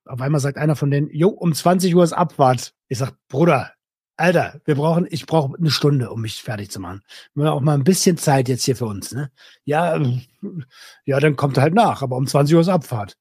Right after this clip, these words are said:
Ich denk mir so, so Typ, Junge. Dann hab ich mich echt beeilt. André ist gar nicht erst hoch, weil der hat sich, äh, die,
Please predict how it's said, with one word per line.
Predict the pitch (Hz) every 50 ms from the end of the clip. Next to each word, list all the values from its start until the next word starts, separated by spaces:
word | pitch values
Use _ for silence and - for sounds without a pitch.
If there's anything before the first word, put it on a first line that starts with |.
| _ _ _ _ _ _ _ _ _ _ _ _ _ _
Ich | - -
denk | 127 120
mir | 123 123
so, | 107 113 113 107 - _ _ _ _ _ _ _ _ _ _ - - - _ _ _ _ _ _ _ _ _ _ _ - -
so | - 131 120 - _
Typ, | - - 170 156 139 123 127
Junge. | 120 101 98 95 90 87 82 - _ - - - - - _ _ _ _ _ _ _ _ _ _ _ _ _ _ _ _ _ _ -
Dann | - 135 131 123
hab | 135 151
ich | 170 131 -
mich | 147 127 -
echt | - - 165 - - - -
beeilt. | 185 147 131 147 143 156 180 - - -
André | 160 170 170 180 165
ist | 131
gar | 160 147
nicht | 147 131
erst | 147 127 - -
hoch, | 135 180 233 226 -
weil | 170 151 139
der | 135 123
hat | 131 131
sich, | - 139 123 - - -
äh, | 151 139
die, | 120 117 135 131 127 127 127 123 120 117 110